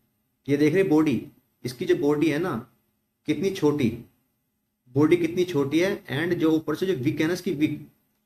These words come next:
कितनी बड़ी weak है इसकी, और नीचे छोटी, देखो कितनी छोटी सी नीचे weak है इसके। कहने का मतलब मेरा ये है कि ऊपर से selling pressure काफी ज्यादा है, Buyers तो हैं लेकिन ऊपर से सेलिंग pressure भी काफी ज्यादा है।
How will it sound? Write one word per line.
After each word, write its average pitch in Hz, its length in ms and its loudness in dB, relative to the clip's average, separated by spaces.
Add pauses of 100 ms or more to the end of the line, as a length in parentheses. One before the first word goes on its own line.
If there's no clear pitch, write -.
(300)
कितनी 196 320 2
बड़ी 156 240 4
weak 151 180 2
है 135 80 2
इसकी, 113 260 -2 (720)
और 180 160 4
नीचे 175 240 2
छोटी, 151 300 0
देखो 156 280 0
कितनी 196 360 -4
छोटी 160 340 2
सी 170 120 -2
नीचे 170 240 0
weak 120 200 0
है 104 60 0
इसके। 101 200 -8 (540)
कहने 147 220 0
का 190 80 0
मतलब 185 320 0
मेरा 170 240 2
ये 170 220 0
है 160 220 -2 (420)
कि 214 160 -2
ऊपर - 280 2
से 220 120 0
selling 170 420 0
pressure 156 280 0
काफी 151 280 -2
ज्यादा 113 280 0
है, 101 140 -6 (760)
Buyers 123 340 2
तो 175 100 0
हैं 190 320 -4 (220)
लेकिन 147 260 0
ऊपर 147 220 -2
से 175 60 2
सेलिंग 151 360 0
pressure 135 280 -2
भी 175 140 -2
काफी 135 280 -2
ज्यादा 113 240 0
है। 104 140 -6